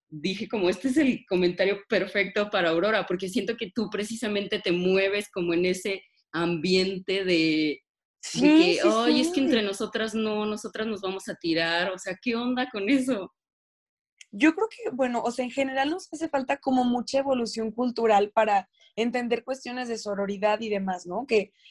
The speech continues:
Speaker 2: que la sororidad a mí me gusta entenderla no solo como, "Ay, soy amiga de todas las mujeres", porque pues no, o sea, eh, no es una realidad. Habrán chicas que, con las que no congeniemos, pero la sororidad es como un pacto político de no meternos el pie, ¿no? O sea,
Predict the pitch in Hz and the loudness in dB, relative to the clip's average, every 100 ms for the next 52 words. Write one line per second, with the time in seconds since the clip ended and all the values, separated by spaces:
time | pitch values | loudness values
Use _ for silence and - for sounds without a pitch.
0 | _ - 240 240 240 240 240 254 320 320 | _ 2 4 4 2 -2 -2 -2 0 0
1 | 302 269 277 277 240 226 220 220 233 233 | -2 -6 -6 -6 -6 -4 -2 -2 -2 -2
2 | 254 262 240 226 220 254 269 277 277 285 | -2 -2 -2 -2 -2 -2 -2 -2 -4 -4
3 | 262 254 254 233 233 220 208 214 208 202 | -2 -2 0 0 0 -2 -4 -4 -6 -4
4 | 208 226 226 254 285 320 320 247 254 254 | -2 0 4 4 6 6 6 4 4 4
5 | - 262 269 294 320 339 339 311 285 254 | 2 -2 -2 -4 -2 -4 -2 -2 -2 -4
6 | 269 277 240 _ _ _ _ - 233 262 | -4 -4 -6 _ _ _ _ 0 2 2
7 | 277 285 - 285 269 277 - 233 - - | 2 -2 -4 -4 -2 -2 -4 -8 -8 -4
8 | 220 220 - 226 240 247 254 254 240 247 | -2 -2 -2 -4 -4 -2 -4 -4 -4 -2
9 | 233 214 226 220 202 - - - 247 262 | -2 0 2 2 2 -8 -14 2 4 6
10 | 269 277 285 285 277 311 - 277 277 277 | 2 0 0 0 -2 -4 -6 -4 -4 -6
11 | _ 277 254 - 262 254 233 226 220 214 | _ 4 4 2 -2 -2 -2 -2 -4 -8
12 | 202 226 226 226 233 233 240 233 220 220 | -4 -2 0 2 0 -2 -2 -2 -2 -6
13 | 208 196 190 175 180 190 196 - 196 185 | -8 -6 -6 -6 -4 -4 -2 2 2 2
14 | 180 | -2